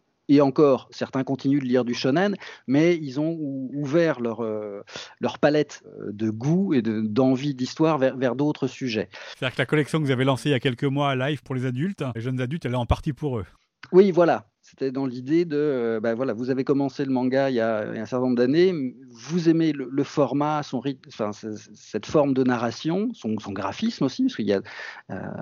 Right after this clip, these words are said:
Speaker 1: il y a aussi cette, cet aspect-là, évidemment, qui, euh, qui a accroché aussi beaucoup les lecteurs, hein, le, le dynamisme, le découpage, où, euh, on... Alors,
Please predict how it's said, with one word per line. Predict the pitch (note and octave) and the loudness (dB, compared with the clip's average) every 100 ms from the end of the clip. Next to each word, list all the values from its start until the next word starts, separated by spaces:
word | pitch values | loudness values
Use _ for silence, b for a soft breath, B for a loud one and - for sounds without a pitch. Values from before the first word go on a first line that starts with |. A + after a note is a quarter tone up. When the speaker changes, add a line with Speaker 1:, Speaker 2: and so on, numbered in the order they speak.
| - | -6
Speaker 1:
il | |
y | A1 | -4
a | G2 | -4
aussi | - - | -6 -6
cette, | G#2+ | -6
cet | - - - | -6 -18 -12
aspect-là, | F2+ - A#2 B2+ A#2 | -12 -2 2 4 2
évidemment, | G#2+ A2 B2 C#3+ C#3+ | 0 0 4 4 2
qui, | - - A2 | -4 -6 -4
euh, | G#2+ G2+ G#2 G2+ A2 B B B B _ | -2 -2 -2 -4 -8 B B B B _
qui | - A#2+ | 0 4
a | A2 | 4
accroché | A2+ D3 - G3+ | 4 2 2 0
aussi | E3 | -2
beaucoup | B2 A#2+ - E3+ | -2 -2 0 2
les | B2+ | 4
lecteurs, | B2+ B2+ F3 B2+ | 4 2 2 2
hein, | |
le, | A#2+ A2+ | 2 2
le | A2+ A#2 | 2 2
dynamisme, | A#2 B2+ B2+ C3+ E3 - B2 | 0 2 4 4 2 2 0
le | A2+ | 2
découpage, | B2 B2+ A#2+ D#3 F3+ F3+ D3 B2+ | 0 0 -2 0 2 0 -2 -6
où, | C3 B2+ | -4 -2
euh, | G#2 G2 F#2 F#2+ G2 G2 F#2+ - | 0 -2 -2 -4 -4 -6 -8 -4
on... | A2 G#2+ - _ _ _ - | -2 -2 -4 _ _ _ -14
Alors, | G#2+ F#2 | -8 -8